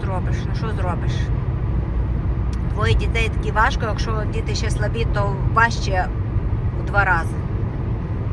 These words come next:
Зараз розкажу, яку роботу теж шукала. Далі те саме, я далі стою на ті самі граблі. Знайшла об'яву у Фейсбуці, у групі,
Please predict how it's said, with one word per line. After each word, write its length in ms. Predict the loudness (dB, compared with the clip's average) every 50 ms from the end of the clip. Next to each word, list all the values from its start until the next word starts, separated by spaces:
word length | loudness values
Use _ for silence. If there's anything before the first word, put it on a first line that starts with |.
| -2 -2 -2 -2 -2 -2 -2 -2 -2 -2 -2 -2 -2 -2 -2 -2 -4 -2 -4 -2 0 0
Зараз 200 | 2 2 2 0 0
розкажу, 360 | 0 0 2 2 2 2 2
яку 240 | 2 2 2 2 2
роботу 400 | 2 2 2 2 2 2 2 2 2 2 2 2 0 0 0 0 0 0 2
теж 300 | 0 0 0 0 0 -2
шукала. 400 | -2 0 2 2 2 2 2 0 0 0 0 2
Далі 300 | 4 4 4 4 2 2 0
те 100 | 0 0
саме, 280 | 2 2 2 2 2 2
я 180 | 2 2 2 2 4
далі 240 | 4 4 4 2
стою 280 | 2 2 2 2 2 2
на 120 | 2 2
ті 160 | 2 2 2 0
самі 300 | 2 2 2 2 2 0
граблі. 380 | 2 4 4 4 2 0 0 0 0 0 0 0 0 0 2 2 4 4 6 4 6 6 6 6 8 8 8 8 8 6 6 8 8 8 8 8 8 8 6 8 8 8 8 8
Знайшла 440 | 6 6 6 8 8 8 8 6
об'яву 440 | 8 6 8 8 8 8 8 6 8
у 40 | 6
Фейсбуці, 680 | 8 8 8 6 8 8 8 8 8 8 6 6 6 6 6 6 6 6 6 4 4 4 4 4 4 6 4 4 4 4 6 6 6 6 6 6 6 6 6 6 6 6 6
у 40 | 6
групі, 460 | 6 6 8 6 6 6 6 4